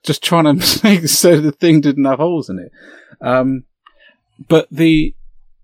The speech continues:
the, then they had the kind of redesign, and it included the plastic bits to go on the bottom. Um, so the, uh, you know, the extra weapons to, and the, you know, the, um, Typhoon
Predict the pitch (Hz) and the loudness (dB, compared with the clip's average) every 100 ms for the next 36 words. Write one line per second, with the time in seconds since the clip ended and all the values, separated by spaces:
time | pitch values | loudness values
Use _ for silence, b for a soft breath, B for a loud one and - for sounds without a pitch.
0 | _ _ - 156 170 180 160 170 165 139 | _ _ -2 2 4 4 2 0 0 -2
1 | 156 143 120 160 147 123 127 117 120 120 | 0 0 2 2 2 0 0 0 0 -2
2 | 120 123 113 147 131 117 - - 120 - | -4 -6 -4 -2 -4 -4 -10 -6 -6 -6
3 | 120 - 127 - - 127 120 113 104 131 | -14 -6 -6 -6 -10 -4 -4 -4 -4 -6
4 | 110 - 110 110 117 _ 110 104 101 - | -6 -8 -8 -10 -14 _ -10 -10 -12 -16
5 | - 107 107 104 104 101 104 110 123 110 | -8 -8 -6 -8 -8 -10 -12 -14 -12 -10
6 | 101 98 427 107 - 110 117 - 113 110 | -10 -12 -10 -10 -10 -8 -8 -8 -10 -10
7 | - - _ _ - _ _ - 113 104 | -12 -18 _ _ -20 _ _ -8 -6 -6
8 | - 104 107 - _ _ - 98 92 95 | -8 -10 -12 -14 _ _ -14 -12 -10 -12
9 | 87 _ - 95 98 - - 107 - 120 | -14 _ -14 -12 -12 -12 -8 -8 -8 -8
10 | 110 104 | -6 -8